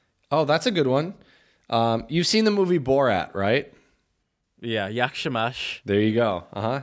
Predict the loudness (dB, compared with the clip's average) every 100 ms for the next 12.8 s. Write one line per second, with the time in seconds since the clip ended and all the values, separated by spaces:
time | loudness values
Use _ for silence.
0 | -2 2 4 4 4 4 6 4 0 -4
1 | 0 2 2 0 -2 0 0 2 2 2
2 | 0 -4 -4 -4 -4 -10 -6 -2 0 -2
3 | -2 0 0 0 0 2 2 2 2 4
4 | 4 4 2 0 0 2 2 0 -2 0
5 | 2 0 -4 -12 -12 _ _ _ _ _
6 | _ -6 -4 -4 -4 -4 -4 -4 -6 0
7 | 2 2 0 0 0 -4 -4 -4 -2 0
8 | 0 0 0 2 2 2 2 0 0 -6
9 | _ _ -12 -2 -2 0 0 0 2 2
10 | 0 -2 -8 -10 -12 -14 -20 _ _ _
11 | 0 0 0 -2 -2 0 2 2 2 0
12 | -2 -2 -4 -2 0 0 -2